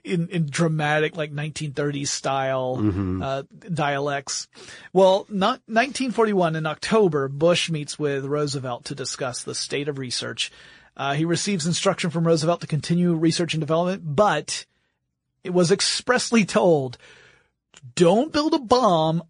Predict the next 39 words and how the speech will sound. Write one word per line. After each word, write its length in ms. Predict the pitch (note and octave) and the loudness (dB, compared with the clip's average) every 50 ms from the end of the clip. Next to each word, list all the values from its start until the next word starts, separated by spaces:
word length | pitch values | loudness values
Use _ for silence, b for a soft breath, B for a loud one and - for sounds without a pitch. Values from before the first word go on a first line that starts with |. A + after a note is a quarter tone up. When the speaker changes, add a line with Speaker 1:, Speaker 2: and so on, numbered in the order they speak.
| - | -6
Speaker 1:
until 400 | - F3+ F3 D#3+ - G3+ G3 G3+ | -2 0 0 0 2 2 4 4
I 100 | G#3 G#3 | 4 2
tell 420 | G#3 - - - - - B3 B3 G#3 | 0 -2 -8 -14 -6 -2 0 0 0
you 220 | D3+ C3+ D3+ C3 | 0 -2 -4 -8
to." 280 | B2 - - C3+ A2+ A2+ | -8 -8 -10 -10 -10 -4
Speaker 2:
Yes. 560 | A2 D#3 - - - - - A3 - - - B3+ - | 0 2 4 4 4 4 4 2 2 2 0 0 0
Speaker 1:
<laughs> 100 | - - | 0 0
Speaker 2:
Yeah. 280 | A#2+ A#2 A2+ G2+ F2+ D#2 B B B B B B F3+ B | 2 2 2 2 0 -2 B B B B B B -2 B
Speaker 1:
Which 180 | G3 G3 - G3 | 4 4 4 6
was 300 | A3 G#3 F3+ E3 - - _ _ _ _ | 4 4 4 2 -6 -12 _ _ _ _
fine 360 | _ - G#3 F#3+ E3 D3 C#3+ D3+ | _ 2 2 2 2 2 0 -2
because 240 | E3 D#3 F3+ E3 | 0 2 2 4
they 100 | D3 F3 | 4 4
were 140 | E3 D#3+ D#3+ | 4 6 4
at 120 | D3+ D3+ D#3+ | 4 2 2
least 420 | F3 F3+ F#3 E3+ - - - - _ _ _ - | 2 2 2 2 0 -4 -10 -14 _ _ _ -6
a 100 | E3 D3+ | -4 -4
few 160 | - - E3 D#3+ | -4 -2 -4 -2
years 300 | D3+ C#3+ C#3+ D3 C#3 C#3 | 0 0 0 0 0 0
away 200 | C#3+ C#3 C#3 C3+ | -2 -2 -2 -4
from 160 | - D3 C#3+ | -4 -6 -4
being 200 | C#3 C#3 C3+ C3+ | -4 -4 -6 -6
able 160 | C3+ C3 C3 | -6 -6 -6
to 60 | C#3 | -6
build 200 | B2+ C#3 C3 B2+ | -4 -6 -6 -6
one 140 | C3 C3+ B2 | -6 -8 -8
in 80 | A#2+ B2 | -8 -6
the 40 | B2 | 0
first 280 | - G3+ G3 - - | 2 2 2 2 0
place, 260 | - D3 C3 B2+ - - | -4 -6 -6 -6 -6 -6
even 180 | D#3+ D#3+ D3 D3 | -6 -6 -6 -6
under 220 | C#3+ C#3 C3+ C3 | -6 -4 -4 -4
ideal 340 | C3 C3 C3 B2+ C3 C3 A#2+ | -4 -4 -4 -6 -6 -6 -6
situation. 640 | A#2 - - C3+ - C3 D3+ D#3+ D3+ - - - A#2+ - B B B B B B B B B | -6 -8 -8 -8 -6 -2 0 0 0 -2 -4 -10 -14 -20 B B B B B B B B B
Uh, 160 | - F#3 E3 D#3+ | 0 2 2 4
November 340 | F3 F3+ F3+ A3 A#3 A#3 G#3 | 4 4 4 2 2 0 0
sixth, 320 | - - A3+ A3 - - | 0 2 2 2 2 0
nineteen 320 | G3+ F#3+ F#3+ - F#3 F#3 D#3+ | 0 0 0 0 -2 -2 -2
forty-one, 560 | - F#3+ F3+ E3 D#3+ E3 E3 E3 E3 D#3+ | 0 0 2 2 2 2 2 2 0 -2